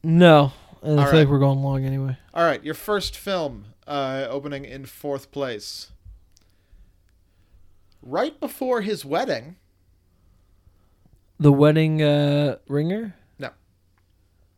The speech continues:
Speaker 1: Continue.
Speaker 2: An uptight guy is tricked
Speaker 1: The, continue.
Speaker 2: into driving his grandfather.
Speaker 1: Bad Grandpa? Yeah.
Speaker 2: Almost.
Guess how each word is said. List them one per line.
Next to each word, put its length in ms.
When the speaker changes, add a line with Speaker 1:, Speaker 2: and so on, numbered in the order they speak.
Speaker 1:
Continue. 580
Speaker 2:
An 180
uptight 640
guy 360
is 380
tricked 760
Speaker 1:
The, 140
continue. 720
Speaker 2:
into 420
driving 720
his 200
grandfather. 920
Speaker 1:
Bad 440
Grandpa? 520
Yeah. 260
Speaker 2:
Almost. 800